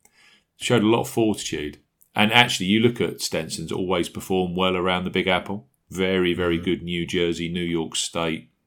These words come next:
Speaker 1: form.
Speaker 2: Yeah. If, if there was ever a player who needed to vindicate his, um,
Speaker 1: Yeah, yeah, yeah.
Speaker 2: decision,
Speaker 1: It was that, wasn't
Speaker 2: um,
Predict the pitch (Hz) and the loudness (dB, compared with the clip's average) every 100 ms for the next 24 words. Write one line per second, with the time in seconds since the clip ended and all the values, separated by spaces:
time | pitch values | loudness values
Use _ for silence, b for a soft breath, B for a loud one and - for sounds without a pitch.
0 | _ _ _ _ _ _ _ _ _ _ | _ _ _ _ _ _ _ _ _ _
1 | - 98 95 - _ _ _ _ _ _ | -2 0 0 -4 _ _ _ _ _ _
2 | _ _ 101 85 _ B B B B B | _ _ -12 -12 _ B B B B B
3 | B - 170 208 202 170 156 165 151 131 | B -2 6 8 10 8 10 10 10 8
4 | 135 120 117 123 147 147 139 147 123 104 | 4 0 0 0 0 2 6 6 4 0
5 | 101 139 113 - 123 104 98 95 - - | 0 2 2 2 0 0 -2 -4 -6 -6
6 | 104 87 82 78 76 - 90 82 85 92 | -2 2 2 2 0 -2 -4 -8 -8 -6
7 | 78 98 85 87 87 | 2 2 2 -2 -6